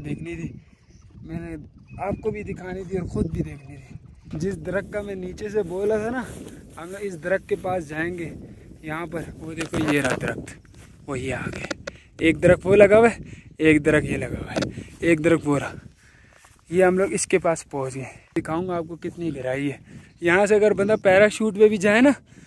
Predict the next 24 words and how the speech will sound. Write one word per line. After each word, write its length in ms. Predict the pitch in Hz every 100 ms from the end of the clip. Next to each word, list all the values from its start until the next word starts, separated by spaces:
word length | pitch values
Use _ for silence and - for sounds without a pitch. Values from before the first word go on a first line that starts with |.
| - _ - -
तो 100 | - 151
आराम 640 | 190 220 240 247 247 254 233
से 200 | - 214 - - _ - - - -
अपनी 260 | 180 214
जगह 280 | 185 202 220
पे 100 | 214 170
पहुँच 240 | 170 170
जाएगा। 320 | 165 160 160 - - _ _ - -
इतनी 280 | 226 247 226
ऊंचाई 360 | 165 185 190
पे 120 | 196
आ 160 | 185 180
गए 120 | 202
हम 160 | 196 151
लोग। 180 | 139 - - _ _ _ _ _ _ _ _ -
अभी 180 | 170
कितनी 300 | 190 196 226
ऊंचाई 340 | 214 170 185 202
बनती 340 | 190 185 214
है 60 | 208
मुझे 200 | 185 180
पता 280 | 170 165 202
नहीं 180 | 208
है, 80 | 202